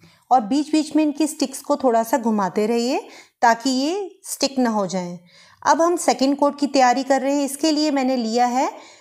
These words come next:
सीमेंट और बजरी। बजरी को हमने छानकर बारीक कर लिया है और बजरी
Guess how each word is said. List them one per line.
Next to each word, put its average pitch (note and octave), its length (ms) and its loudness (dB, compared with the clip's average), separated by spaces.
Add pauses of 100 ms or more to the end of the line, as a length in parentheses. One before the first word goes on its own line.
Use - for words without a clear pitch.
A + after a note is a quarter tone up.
(160)
सीमेंट D#4 540 0 (300)
और E4 260 2 (120)
बजरी। G3 380 -2 (100)
बजरी A3 300 -2
को D#4+ 120 2
हमने D#4+ 260 2
छानकर B3+ 480 0
बारीक G#3 440 -2
कर A#3+ 140 2
लिया B3+ 260 0
है D4 200 0 (440)
और C4 80 4 (100)
बजरी A#3+ 480 0